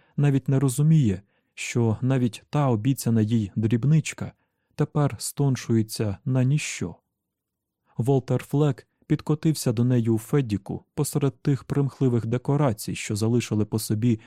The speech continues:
Червона Смерть, і пообіцяв їй сім років життя з її сином. Але вже Річард Сейер по телефону з Плаза Парку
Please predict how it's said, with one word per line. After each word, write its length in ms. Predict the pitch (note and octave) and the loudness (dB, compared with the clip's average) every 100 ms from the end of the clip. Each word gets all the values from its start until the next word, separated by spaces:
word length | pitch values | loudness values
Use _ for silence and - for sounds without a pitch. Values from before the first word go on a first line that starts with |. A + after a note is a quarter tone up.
| - | -16
Червона 460 | - B2 A#2+ A#2+ C#3+ | -8 -4 0 0 0
Смерть, 580 | - G#2 F2+ - - _ _ _ _ - | -2 -4 -4 -14 -20 _ _ _ _ -2
і 180 | C3 B2 | 0 2
пообіцяв 680 | - B2+ B2+ C3 - D3 | 2 2 2 0 0 0
їй 220 | A#2 F#2 - - | 2 -2 -4 -14
сім 340 | - D#3+ C#3 | -4 0 2
років 340 | C3 B2 B2 G#2+ | 2 0 0 0
життя 460 | A2 D3+ - C#3 | 0 -2 0 0
з 100 | G2+ | 2
її 140 | G2+ D3+ | 2 0
сином. 460 | - A2+ F2+ F2 _ _ _ _ _ _ _ - | -2 -4 -4 -8 _ _ _ _ _ _ _ -4
Але 240 | A2 G#2+ | 0 2
вже 380 | G#2+ G2+ A2 G2+ - | 0 0 0 0 0
Річард 440 | A#2 B2 A#2 A2+ | 0 0 -2 -4
Сейер 520 | - - D#3+ A#2 - - | -4 0 2 2 0 -6
по 120 | A2+ | -2
телефону 520 | B2+ C3 - B2+ A2 | 0 0 2 2 2
з 80 | - | 0
Плаза 340 | A#2+ A2 C3 | -4 -2 -2
Парку 520 | - A2+ F#2 - - | 0 -2 -2 -10 -14